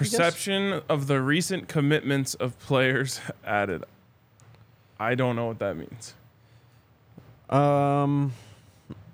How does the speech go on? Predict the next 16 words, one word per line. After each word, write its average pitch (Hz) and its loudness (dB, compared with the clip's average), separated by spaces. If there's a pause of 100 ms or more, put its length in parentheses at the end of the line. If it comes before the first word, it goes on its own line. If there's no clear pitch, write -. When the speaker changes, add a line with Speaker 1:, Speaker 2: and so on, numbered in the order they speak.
(240)
Speaker 2:
I 117 4
don't 120 0 (140)
truly 123 0
know 123 2
what 117 0
that 101 -2
means 113 0 (100)
either, 127 2
but 117 0 (580)
Speaker 1:
Like, 120 2
are 120 2
we 120 0
talking 123 0
about 113 2
Philip 131 -2
Houston? 311 -8